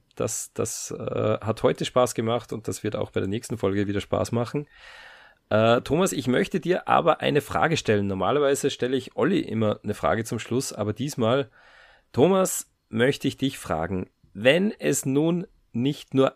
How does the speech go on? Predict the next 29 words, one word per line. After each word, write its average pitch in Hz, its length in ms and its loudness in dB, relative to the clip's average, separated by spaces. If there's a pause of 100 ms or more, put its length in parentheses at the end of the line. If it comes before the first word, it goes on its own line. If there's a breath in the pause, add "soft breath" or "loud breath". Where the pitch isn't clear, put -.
(140)
ein 143 320 2
Universum 107 680 2
geben 107 300 0
würde, 95 240 2
sondern 175 320 2
mehrere, 95 600 2
ja? 143 240 -2 (420)
Du 101 120 -4
hast 110 160 -2
es 120 120 -4
gehört, 101 420 2 (100)
ein 190 240 0
Universum, 190 560 2
in 135 140 -4
dem 120 220 -2
wir 127 180 0
leben, 110 340 -4
eins 127 240 -6
von 170 180 -6
gestern, 202 380 -2
eins 135 240 -2
von 113 160 -2
morgen, 110 320 2
eins, 110 340 -4
in 104 100 -2
dem 101 180 -4
die 104 120 -6
Dämonen 139 420 -2
leben. 131 320 -2